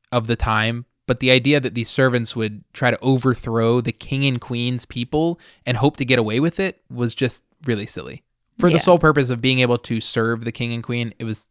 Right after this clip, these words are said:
Speaker 1: kind of dumb. So they could have done away with that. All right, Maureen, if someone has never seen this movie, would you recommend it?
Speaker 2: No, I would recommend that you watch the series.
Speaker 1: And then if they watch the series
Speaker 2: Then watch the movie. Yeah, you'll love it. It's like candy.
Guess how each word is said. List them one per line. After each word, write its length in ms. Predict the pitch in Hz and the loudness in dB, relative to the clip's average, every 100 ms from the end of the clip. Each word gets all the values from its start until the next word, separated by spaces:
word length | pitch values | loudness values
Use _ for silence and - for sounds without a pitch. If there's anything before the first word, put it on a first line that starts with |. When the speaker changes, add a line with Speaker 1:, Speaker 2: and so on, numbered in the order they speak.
| - | -12
Speaker 1:
kind 180 | 107 - | -10 -8
of 60 | |
dumb. 240 | - 71 - - - - - - | -10 -12 -16 -20 -20 -20 -20 -6
So 120 | 120 | -2
they 60 | 113 | 0
could 120 | 113 | 0
have 80 | 101 | -2
done 140 | 98 | -4
away 160 | 92 95 | -6 -8
with 160 | - | -8
that. 200 | - - _ _ - - - | -12 -14 _ _ -20 -14 0
All 60 | 175 | 2
right, 40 | |
Maureen, 320 | 135 127 123 - | 4 4 2 -2
if 80 | |
someone 240 | - 190 196 | 0 2 2
has 140 | 156 | 2
never 200 | 139 151 | 2 2
seen 220 | 156 151 | 0 0
this 160 | 147 - | -2 0
movie, 460 | 123 123 123 123 - _ - | 0 0 0 -2 -6 _ -8
would 220 | 117 117 | -6 -4
you 300 | 117 113 117 - | -2 -2 -4 -6
recommend 500 | 110 - 104 101 - | -8 -8 -12 -10 -8
it? 100 | 202 | -2
Speaker 2:
No, 280 | 185 135 | 2 2
I 120 | 117 190 | 4 4
would 140 | 220 | 4
recommend 420 | 233 226 214 180 | 2 2 0 0
that 60 | 170 | 0
you 120 | 170 | 0
watch 260 | 160 151 - | 0 -2 -6
the 80 | 151 | -8
series. 640 | - 127 73 - - - _ _ - | -4 -6 -6 -10 -14 -20 _ _ -4
Speaker 1:
And 100 | 127 | 0
then 80 | 131 | 2
if 100 | 127 | 2
they 100 | 131 | 4
watch 240 | 123 131 | 4 4
the 40 | 123 | 0
series 540 | - 107 104 117 - - | -4 -4 -4 -10 -10 -2
Speaker 2:
Then 120 | 453 440 | 0 0
watch 200 | 440 - | -2 -2
the 60 | |
movie. 300 | 427 508 - 320 | -2 0 0 0
Yeah, 200 | 339 - | -2 0
you'll 240 | - 262 | 0 0
love 160 | - 269 | 0 -2
it. 120 | - | -4
It's 120 | - | -2
like 240 | 220 - - | -2 -4 -6
candy. 440 | 311 226 - | -2 0 -2